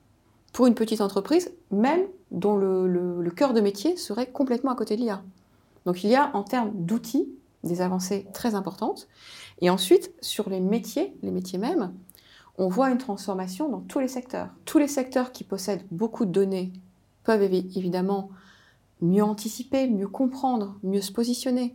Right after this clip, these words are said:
mieux prédire ce qui va se passer. Et ça peut être à la fois le comportement de leurs clients, les besoins de leurs clients, mais aussi leur stock, comment mieux gérer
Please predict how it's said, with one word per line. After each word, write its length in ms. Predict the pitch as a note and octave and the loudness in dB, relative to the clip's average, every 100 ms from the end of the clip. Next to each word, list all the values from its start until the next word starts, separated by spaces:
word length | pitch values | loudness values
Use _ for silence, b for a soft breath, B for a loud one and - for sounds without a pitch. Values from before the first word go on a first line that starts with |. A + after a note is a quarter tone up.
| - | -4
mieux 540 | F#3+ G3+ G#3+ G#3+ F#3 F3+ | 2 4 6 6 6 2
prédire 540 | - B3+ A3+ C#4 B3+ | 2 2 2 2 0
ce 60 | - | -4
qui 120 | - | -4
va 100 | - | -4
se 80 | - | -4
passer. 320 | A3 - A3 | -6 -2 -4
Et 40 | E3+ | -2
ça 160 | F#3+ | -8
peut 160 | F#3 G#3 | -4 -2
être 200 | G#3 - | -2 -4
à 80 | G#3+ | 0
la 100 | G#3 | 0
fois 380 | G#3 - G#3 G#3 | -2 0 0 0
le 120 | F3 | -6
comportement 540 | E3+ F3 F3 - F#3 F3+ | -6 -8 -8 -6 -4 -4
de 40 | |
leurs 160 | E3+ - | -6 -6
clients, 260 | B3+ C#4 | -4 -2
les 100 | G3 | -2
besoins 260 | F#3 G3 F#3+ | -4 -4 -4
de 40 | |
leurs 140 | F#3 F#3 | -6 -4
clients, 280 | B3+ A#3+ B B B B | -2 -2 B B B B
mais 160 | F#3 F#3 | 0 0
aussi 400 | F#3+ - A3 - - | 0 -4 -4 -4 -6
leur 200 | F3+ F3+ | -6 -2
stock, 340 | C4 C4 - | -2 -4 -6
comment 420 | - G3 G3 G3 G#3 | -2 0 0 -4 -6
mieux 220 | F3+ F#3 | -2 -2
gérer 520 | F#3 F#3 F#3+ G3+ G#3 | -2 -6 -4 -6 -8